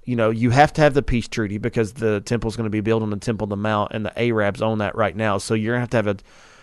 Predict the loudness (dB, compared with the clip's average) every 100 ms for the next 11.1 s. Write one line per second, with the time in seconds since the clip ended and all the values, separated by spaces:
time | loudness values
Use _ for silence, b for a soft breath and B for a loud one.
0 | b 2 2 2 -2 -4 -2 -2 0 0
1 | 2 4 2 0 -4 -2 -2 -2 0 2
2 | 2 2 -2 0 -2 -2 -8 -8 -8 -10
3 | -10 -12 -10 -10 -4 -4 -4 -10 B B
4 | B B -4 0 0 2 -2 0 0 0
5 | 0 0 0 0 0 4 6 6 2 -4
6 | -2 -2 -2 -2 -4 -4 2 2 2 0
7 | 0 -2 -2 -4 -6 0 0 0 -4 -4
8 | -4 -2 -2 -2 -4 -2 -4 -4 -2 -2
9 | 2 2 2 0 0 0 0 -4 -4 -4
10 | -4 -6 -6 -4 -4 -6 -8 -6 -8 -8
11 | -16